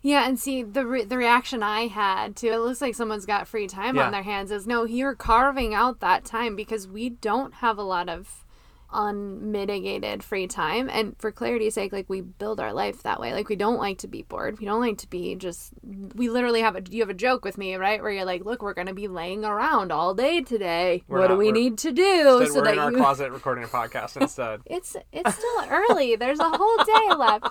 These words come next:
Speaker 2: <laughs>
Speaker 1: But, like, the reality of that is very real, right?
Speaker 2: It
Speaker 1: Where, like,
Speaker 2: is.
Speaker 1: someone who doesn't know what your life is like,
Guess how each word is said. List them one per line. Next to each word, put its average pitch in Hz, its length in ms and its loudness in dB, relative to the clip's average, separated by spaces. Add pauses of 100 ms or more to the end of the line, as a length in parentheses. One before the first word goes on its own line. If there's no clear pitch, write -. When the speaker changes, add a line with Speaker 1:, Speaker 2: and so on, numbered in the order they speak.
(100)
Speaker 2:
<laughs> - 140 -20
Speaker 1:
But, 370 160 6
like, 370 200 4
the 349 100 -2
reality 349 560 4
of 254 80 0
that 240 140 -4
is 233 140 -2
very 220 300 0
real, 226 480 2
right? 233 180 4
Speaker 2:
It - 60 -2
Speaker 1:
Where, 247 160 4
like, 240 220 4
Speaker 2:
is. - 40 -10
Speaker 1:
someone 302 360 0
who 294 200 -2
doesn't 269 480 0
know 233 760 -2
what 233 220 2
your 247 280 2
life 269 320 -2
is 220 160 -4
like, 180 460 -4